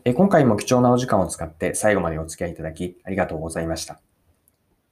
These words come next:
え、この配信はビジネスセンスを磨くというコンセプトで毎日更新をしています。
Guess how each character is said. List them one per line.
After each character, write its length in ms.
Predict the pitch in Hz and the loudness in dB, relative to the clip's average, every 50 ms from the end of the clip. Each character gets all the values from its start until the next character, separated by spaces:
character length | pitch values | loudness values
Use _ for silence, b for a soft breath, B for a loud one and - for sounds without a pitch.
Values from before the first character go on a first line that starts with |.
| _ _ _ - | _ _ _ -10
え、 60 | - | -6
こ 100 | - 104 | -2 -2
の 80 | 107 104 | 0 0
配 160 | 107 104 92 | 0 -2 -4
信 220 | - - 92 90 | -4 -6 -6 -4
は 180 | 90 87 - - - | -4 -4 -6 -6 -10
ビ 80 | 92 | -12
ジ 100 | - - | -6 -2
ネ 80 | 120 127 | -2 -2
ス 80 | 123 - | 0 0
セ 80 | 147 | 0
ン 40 | 131 | 0
ス 120 | - - 78 | 0 -2 -6
を 40 | 73 | -8
磨 220 | 80 85 87 87 | -6 -6 -6 -6
く 120 | - - 78 | -6 -8 -12
と 160 | - - 82 | -12 -8 -8
い 40 | 82 | -8
う 40 | 82 | -6
コ 140 | - 95 | -4 -6
ン 40 | 90 | -6
セ 120 | - - - | -6 -8 -14
プ 80 | - | -16
ト 100 | - - | -10 -6
で 240 | - 95 98 - - - | -4 -4 -4 -4 -8 -8
毎 100 | 98 90 | -8 -6
日 240 | 87 85 - - - | -6 -6 -6 -6 -8
更 140 | - - | -8 -8
新 200 | - - - 92 | -10 -6 -4 -4
を 40 | 110 | -4
し 100 | - - | -4 -6
て 80 | - - | -10 -16
い 40 | - | -14
ま 60 | - | -12
す。 240 | - - - - | -12 -12 -12 -14